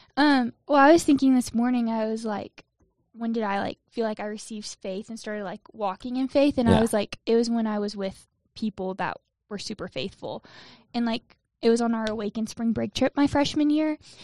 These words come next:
Speaker 1: and they had faith that we were gonna see healings, and I was like, "I don't even know this still exists."
Speaker 2: <laughs>
Speaker 1: And so, like, through that, my faith grew because they're like, "We're gonna go pray for this man who doesn't
Speaker 2: Mm-hmm.
Speaker 1: speak English, and we're just gonna go in faith."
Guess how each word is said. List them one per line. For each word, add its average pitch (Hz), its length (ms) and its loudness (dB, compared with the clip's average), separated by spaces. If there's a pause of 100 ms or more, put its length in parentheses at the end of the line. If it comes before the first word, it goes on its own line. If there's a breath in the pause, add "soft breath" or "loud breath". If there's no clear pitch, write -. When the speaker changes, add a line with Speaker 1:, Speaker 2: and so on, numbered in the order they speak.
(240 loud breath)
Speaker 1:
and 240 400 0
they 247 200 4
had 285 200 2
faith 226 540 -6
that 226 160 -2
we 233 140 -2
were 220 100 -2
gonna 220 180 -6
see - 160 -10
healings, 208 640 -4
and 202 80 -6
I 190 140 -6
was 196 100 -10
like, 170 220 -12
"I 151 100 -12
don't 185 200 -18
even 196 180 -16
know 180 100 -10
this 214 160 -10
still - 200 -10
exists." - 500 -12
Speaker 2:
<laughs> - 380 -12
Speaker 1:
And 285 220 4
so, 269 380 10
like, 240 220 8
through 320 340 4
that, 254 320 4
my 233 300 2
faith 240 340 0
grew 233 220 2
because 247 280 0
they're 240 180 0
like, 233 220 -4
"We're 440 140 6
gonna 285 160 6
go 247 160 2
pray 240 220 0
for 247 160 0
this 254 180 -4
man 247 300 2
who 220 100 0
doesn't 277 220 -2
Speaker 2:
Mm-hmm. - 80 -4
Speaker 1:
speak - 260 -2
English, 240 400 -6
and 214 160 -8
we're 285 220 -2
just 285 200 -12
gonna 226 460 -4 (140)
go 247 180 2
in 254 120 2
faith." 214 420 -2